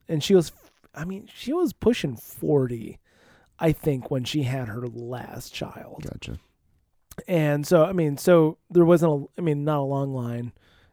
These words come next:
Speaker 1: And she, I mean, I, and I know a lot of, from her side just because that's just my mother. My mother, you know, tracking down genealogy on her
Speaker 2: Mm-hmm.
Speaker 1: side. Um,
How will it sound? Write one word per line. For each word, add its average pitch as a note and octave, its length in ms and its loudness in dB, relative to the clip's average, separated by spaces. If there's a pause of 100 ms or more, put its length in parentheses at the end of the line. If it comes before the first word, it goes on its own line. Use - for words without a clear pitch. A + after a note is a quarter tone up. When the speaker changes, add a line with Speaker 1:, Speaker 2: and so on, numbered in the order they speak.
(120)
Speaker 1:
And D#3+ 180 -4
she, C#4 200 -4 (200)
I - 60 -12
mean, F#3 280 -4
I, F#3+ 200 -10
and G#3 120 2
I C#4 100 2
know G#3 160 6
a - 20 6
lot D3 280 2
of, B2+ 60 -6 (200)
from C3 200 -6
her C3 200 -4
side A#2+ 260 -8
just A#2 180 -14
because A2+ 380 -10
that's A#2+ 420 -12
just - 480 -14 (460)
my A#2+ 120 -4
mother. A2+ 340 -8
My C3 160 -2
mother, A#2+ 460 -6
you D3+ 140 -10
know, A2+ 120 -12 (160)
tracking B2+ 420 -12
down A2 200 -14
genealogy - 580 -16
on B2 100 -16
her A#2 140 -10
Speaker 2:
Mm-hmm. F2+ 80 -6
Speaker 1:
side. - 200 -12 (760)
Um, D#3+ 640 0